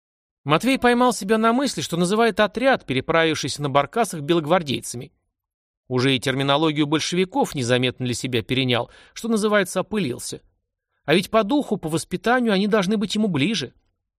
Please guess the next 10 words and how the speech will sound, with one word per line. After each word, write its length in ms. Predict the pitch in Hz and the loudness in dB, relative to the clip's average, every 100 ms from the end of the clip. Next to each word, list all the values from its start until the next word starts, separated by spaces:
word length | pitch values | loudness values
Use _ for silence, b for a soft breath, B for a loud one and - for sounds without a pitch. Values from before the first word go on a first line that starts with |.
| _ _ _ | _ _ _
Только 280 | 147 131 156 | -4 -2 -4
сейчас 400 | 180 - 170 - | -4 -2 -2 -2
он 120 | 151 | -2
не 140 | 165 | -2
идеологию 560 | 151 160 160 208 190 127 | 0 2 2 2 0 -2
советскую 540 | - 135 143 - - | -2 -2 -2 -4 -6
защищает, 600 | 113 113 160 - 143 113 139 | -4 -4 -4 -2 -2 -2 -4
а 40 | |
свой 240 | 123 185 | -4 -2
народ. 460 | 208 226 247 - - | 0 0 0 -2 -12